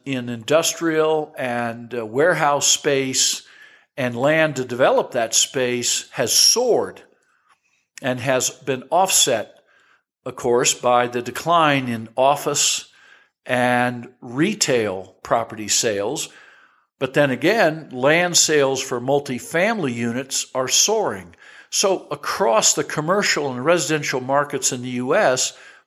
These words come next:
property sales and property values are soaring. Well, the demand is strong across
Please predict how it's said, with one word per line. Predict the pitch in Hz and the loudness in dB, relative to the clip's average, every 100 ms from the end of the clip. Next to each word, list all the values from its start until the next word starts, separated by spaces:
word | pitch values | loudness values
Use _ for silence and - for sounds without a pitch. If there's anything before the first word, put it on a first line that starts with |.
| - | -2
property | 180 233 262 156 131 | 2 2 0 -4 0
sales | - 139 131 127 123 | 2 2 0 -2 -4
and | - 139 123 | -6 -10 -4
property | 185 190 175 139 | -2 -2 -2 -6
values | 131 151 175 165 139 123 - - | -2 0 2 0 -2 -4 -4 -4
are | 127 | -4
soaring. | 117 - - 220 185 113 95 90 _ _ _ _ _ _ _ _ _ _ _ _ _ _ - | 0 2 2 4 2 0 -6 -16 _ _ _ _ _ _ _ _ _ _ _ _ _ _ -4
Well, | 117 175 | 0 2
the | 190 180 | 2 0
demand | 180 196 220 208 131 | 0 2 2 0 0
is | 104 | 0
strong | - - 120 92 87 _ _ _ - | 0 0 -4 -6 -12 _ _ _ -18
across | - - 147 143 139 - - | -6 0 2 2 2 -2 -6